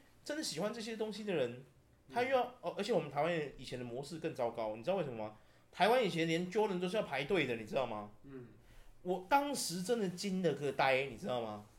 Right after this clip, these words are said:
Speaker 1: 学中国人说的惊了个呆，你知道吗？我去国外，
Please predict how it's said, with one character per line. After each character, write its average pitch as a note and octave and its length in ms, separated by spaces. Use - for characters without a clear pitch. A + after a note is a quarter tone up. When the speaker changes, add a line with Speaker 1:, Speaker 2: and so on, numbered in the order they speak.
Speaker 1:
学 D3 180
中 F#3 140
国 D#3+ 100
人 C3 80
说 D3 120
的 C3 80
惊 F#3 240
了 D#3 100
个 C#3+ 80
呆， C#3 380
你 A#2+ 80
知 B2+ 40
道 C#3+ 100
吗？ B2+ 220
我 E3 140
去 - 180
国 F3 260
外， A#3+ 300